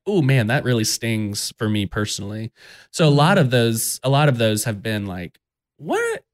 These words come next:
Speaker 1: am I actually doing here?" Um, but I think because,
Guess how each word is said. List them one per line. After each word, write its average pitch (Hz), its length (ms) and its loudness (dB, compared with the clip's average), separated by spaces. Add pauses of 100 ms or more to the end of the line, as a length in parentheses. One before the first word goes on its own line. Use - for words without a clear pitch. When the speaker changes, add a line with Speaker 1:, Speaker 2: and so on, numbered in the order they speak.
Speaker 1:
am 202 160 0
I 208 140 2
actually 190 460 0
doing 117 460 -2
here?" 107 500 -6 (420)
Um, 113 500 0 (460)
but 160 220 2
I 147 100 4
think 202 280 -2
because, 147 540 0